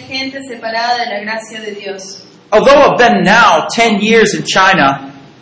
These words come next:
Speaker 2: and have had considerable experience with both Chinese and Lisu, I find myself able to do little or nothing apart from God's going before me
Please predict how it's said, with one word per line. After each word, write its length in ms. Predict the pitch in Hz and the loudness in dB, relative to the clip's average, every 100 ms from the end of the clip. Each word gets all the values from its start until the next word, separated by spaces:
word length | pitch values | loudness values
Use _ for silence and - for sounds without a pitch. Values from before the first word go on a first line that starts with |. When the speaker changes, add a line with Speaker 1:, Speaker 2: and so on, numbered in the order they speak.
| 165 | 0
Speaker 2:
and 120 | 170 | 2
have 260 | 202 196 196 | 4 4 2
had 300 | 185 175 175 | 2 2 0
considerable 720 | 170 - 240 240 240 208 - | -4 0 4 6 6 4 2
experience 840 | 170 - - 190 208 175 135 - | -4 -4 0 2 2 2 0 -2
with 220 | 151 147 | -6 -2
both 220 | 160 156 - | 2 0 0
Chinese 600 | 180 180 180 175 147 156 | -4 -4 -2 -4 -4 -6
and 160 | 135 | -4
Lisu, 380 | 156 170 - 101 - - - _ _ _ | -2 -2 -6 -10 -16 -20 -20 _ _ _
I 80 | 160 | -2
find 340 | 165 202 208 208 | 0 2 4 4
myself 500 | 190 - 180 - - | 2 2 2 0 -2
able 340 | 160 160 165 147 | 0 0 -2 -6
to 100 | 151 | -8
do 200 | 156 143 | -4 -4
little 500 | 160 220 180 131 - | 2 2 4 0 -2
or 160 | 151 | -4
nothing 520 | 156 202 202 170 135 - - - | 0 2 2 0 -6 -10 -16 -10
apart 420 | 143 208 196 196 | -6 2 2 2
from 220 | 175 151 | -2 -4
God's 460 | - 165 165 143 - | 2 4 4 2 -2
going 320 | 165 160 151 | 0 0 0
before 500 | 151 147 - 196 190 | -6 -6 2 4 4
me 280 | 143 127 127 | 2 -2 -6